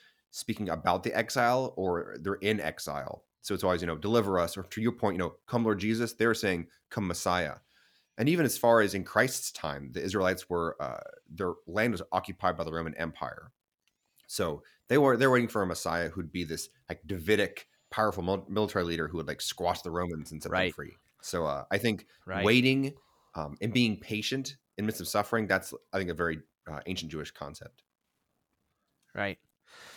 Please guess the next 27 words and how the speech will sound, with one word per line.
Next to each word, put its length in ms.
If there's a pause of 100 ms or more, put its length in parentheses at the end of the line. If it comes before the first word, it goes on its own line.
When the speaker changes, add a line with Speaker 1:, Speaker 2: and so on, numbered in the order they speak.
(160)
Speaker 2:
So 200
if 120
you 80
find 320
that 140
in 60
these 160
next 200
few 120
days 280
that 180
you're 300 (600)
impatient, 920 (520)
well, 420 (460)
take 240
a 40
moment 320
to 60
step 280
away 400
and, 300
and 200 (300)
gain 220
some 180
patience 400
back, 320
because, 400